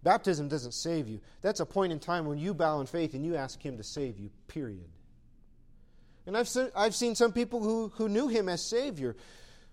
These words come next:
but they just wouldn't give their life to Him. Baptism in the church, that didn't fit their bill.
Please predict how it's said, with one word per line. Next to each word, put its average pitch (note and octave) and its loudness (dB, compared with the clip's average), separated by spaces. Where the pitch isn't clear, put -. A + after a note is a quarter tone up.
but G#3 0
they G#3 2
just G#3+ -2
wouldn't A#3+ 0
give A#3+ 0
their C4+ 2
life C4+ 0
to E3+ -6
Him. F#2+ -10
Baptism A#3+ 8
in A3+ 2
the E3+ 2
church, B3+ 6
that G3 6
didn't B3 -2
fit G#3+ 4
their E3+ 2
bill. D#3+ 0